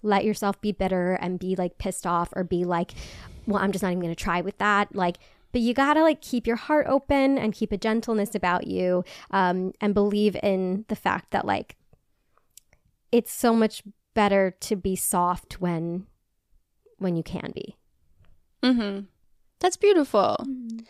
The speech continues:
Speaker 2: So when you said, "Oh, is it technically a negative card?"
Speaker 1: I mean, any card can be, they're all neutral, you know? Like,
Speaker 2: It's just like a watch out,
Speaker 1: it,
Speaker 2: be careful.
Speaker 1: because it's, like, facing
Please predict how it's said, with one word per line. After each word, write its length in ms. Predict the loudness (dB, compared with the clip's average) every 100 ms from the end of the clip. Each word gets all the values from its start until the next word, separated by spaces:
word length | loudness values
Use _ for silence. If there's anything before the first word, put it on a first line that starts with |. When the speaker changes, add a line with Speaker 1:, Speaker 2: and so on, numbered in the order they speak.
| -20 -4
Speaker 2:
So 240 | 2 4 2
when 180 | 0 4
you 80 | 4
said, 280 | 6 4 4 4
"Oh, 380 | 4 4 2 0
is 220 | -2 0 2
it 200 | 0 -2 -4
technically 560 | -2 -2 -2 -2 0
a 40 | 2
negative 440 | 2 0 -2 -2
card?" 460 | -2 0 2 0 -4 -12 _ 0
Speaker 1:
I 40 | 6
mean, 160 | 6 6
any 180 | 4 4
card 300 | 4 4 4
can 160 | 2
be, 380 | 4 4 2 -2 -2
they're 240 | 2 4
all 200 | 6 8
neutral, 560 | 6 4 0 -6 -6 -4
you 140 | 0
know? 300 | 2 2 2
Like, 200 | 2 4
Speaker 2:
It's 80 | 4
just 140 | 4 2
like 120 | 4
a 80 | 2
watch 360 | 4 2 2
out, 360 | 0 0 2 4
Speaker 1:
it, 80 | 2
Speaker 2:
be 80 | 0
careful. 580 | -4 -2 0 2 2 0
Speaker 1:
because 360 | -2 -2 2
it's, 180 | 2 4
like, 200 | 2 2 -2
facing 540 | -4 -4 -2 -2 -2